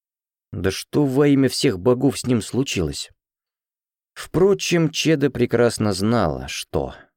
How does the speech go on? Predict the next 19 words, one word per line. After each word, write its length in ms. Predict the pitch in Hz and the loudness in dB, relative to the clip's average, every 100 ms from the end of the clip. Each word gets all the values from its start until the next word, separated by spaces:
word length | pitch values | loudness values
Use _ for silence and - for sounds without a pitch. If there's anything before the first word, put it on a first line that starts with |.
| _ _ _ _ _ _ | _ _ _ _ _ _
Рамат 680 | 98 107 110 104 76 - _ _ _ _ _ _ _ - | -2 0 0 0 -4 -8 _ _ _ _ _ _ _ -2
и 80 | |
его 260 | 110 104 104 | 2 4 4
люди, 380 | 95 85 73 - _ _ _ _ _ _ | 2 0 -4 -10 _ _ _ _ _ _
они 280 | 113 120 131 | 0 2 0
притащили 600 | 113 107 95 - 101 90 | 0 0 -2 0 0 2
его 160 | 82 80 | 2 0
сюда. 400 | - 76 71 - _ _ _ _ _ _ _ _ _ _ _ _ _ _ _ _ - | -2 -4 -6 -10 _ _ _ _ _ _ _ _ _ _ _ _ _ _ _ _ -2
Но 160 | 113 120 | 0 2
только 420 | 165 175 156 131 | 2 2 2 2
она 160 | 139 | 2
собралась 560 | 135 - 110 117 127 123 | 0 0 2 4 2 0
сказать 480 | - - 110 123 - | -4 -2 2 0 0
Рамаду 400 | 113 120 117 117 | 0 2 2 0
всё, 240 | - 123 | 0 0
что 220 | - - | 0 0
о 60 | 107 | 0
нём 240 | 107 101 101 | 2 0 2
думает, 420 | 143 127 123 | 2 4 0